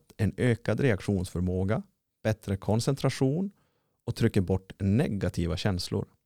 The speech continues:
En annan effekt är att stressen från regelbundna kallbad gör att man kan klara av annan stress bättre. Ungefär samma effekt som när man tränar, då träningens förhöjda nivåer av stresshormon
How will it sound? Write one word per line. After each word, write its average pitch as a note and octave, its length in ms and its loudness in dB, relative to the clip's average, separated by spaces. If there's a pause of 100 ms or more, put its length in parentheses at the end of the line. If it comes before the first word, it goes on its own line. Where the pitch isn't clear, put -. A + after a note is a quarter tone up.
(500)
En A#2+ 200 4
annan D#3+ 380 4
effekt - 640 -2 (160)
är G2+ 140 -2
att - 140 -2
stressen B2 640 0
från G2 200 0
regelbundna A2 840 2
kallbad G2 760 2 (380)
gör G2+ 140 4
att F#2 140 0
man F2+ 180 0
kan F2+ 140 -2
klara F2 240 0
av F2 240 0 (220)
annan C#3+ 480 0 (320)
stress - 440 -8 (100)
bättre. - 400 -8 (960)
Ungefär C#3+ 360 4
samma A2+ 420 4
effekt - 380 -2
som G2 160 0
när F2+ 80 0
man F#2 140 -4
tränar, A#2 540 2 (220)
då - 160 -2
träningens G#2 560 2
förhöjda A2 440 0
nivåer F#2+ 580 2
av F#2 80 -2
stresshormon G2+ 840 -2